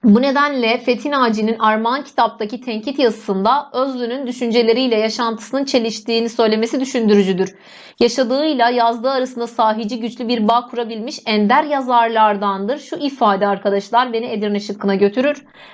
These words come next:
Öyle ki bu nedenle kitapları edebiyat için bazen tehlike sınırlarına yaklaşacak kadar otobiyografiktir. Yazarın dürüst, işten pazarlığa yanaşmayan yaşam ahlakıyla yazdıkları biyografisiyle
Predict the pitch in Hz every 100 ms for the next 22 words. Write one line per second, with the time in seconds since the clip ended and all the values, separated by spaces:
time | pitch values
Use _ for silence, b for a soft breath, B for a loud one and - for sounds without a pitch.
0 | - 254 330 339 262 277 294 285 269 247
1 | 240 247 240 240 269 269 262 220 220 254
2 | 254 247 240 226 262 262 226 214 208 220
3 | 220 220 220 220 262 254 220 - 220 226
4 | 208 208 202 208 294 285 277 277 B _
5 | 262 254 220 208 208 240 226 - 220 -
6 | 254 262 247 220 220 220 220 214 247 277
7 | 247 226 220 220 226 247 254 220 220 226
8 | 214 214 220 220 208 190 214 208 214 220
9 | 220 254 208 226 269